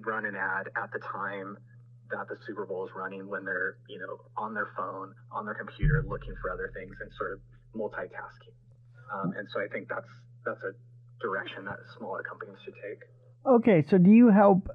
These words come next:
Speaker 2: facilitate ad campaigns on podcast apps? And I guess we could talk about Spotify, 'cause obviously they're under fire. Do you have any clients running spots on there? And would ha-, have any of them discussed, "Yeah, I don't wanna advertise on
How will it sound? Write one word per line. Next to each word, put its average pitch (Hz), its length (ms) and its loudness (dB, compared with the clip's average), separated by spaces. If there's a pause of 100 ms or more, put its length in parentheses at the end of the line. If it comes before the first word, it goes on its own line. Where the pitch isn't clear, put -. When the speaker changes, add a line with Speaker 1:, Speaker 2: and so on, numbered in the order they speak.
(120)
Speaker 2:
facilitate 180 680 6 (100)
ad 156 480 4 (100)
campaigns 147 600 8 (100)
on 170 400 6 (440)
podcast 143 520 6
apps? 143 300 4
And 156 140 6
I 156 100 6
guess 175 180 4
we 277 60 6
could 262 120 6
talk 185 120 8
about 151 200 6
Spotify, 143 560 6
'cause 139 120 4
obviously 147 320 8
they're 147 200 8
under 143 300 8
fire. 156 500 6 (400)
Do 190 60 6
you - 20 8
have 190 80 8
any 175 140 6
clients 175 360 6
running 160 240 8
spots 190 340 4
on 185 160 8
there? 175 240 8
And 165 240 8 (260)
would 175 320 8 (300)
ha-, 185 120 6
have 180 200 8
any 185 180 8
of 165 80 8
them 160 180 8
discussed, 143 480 4
"Yeah, 156 200 8
I 170 40 8
don't 190 100 8
wanna 170 140 6
advertise 151 500 4
on 135 280 6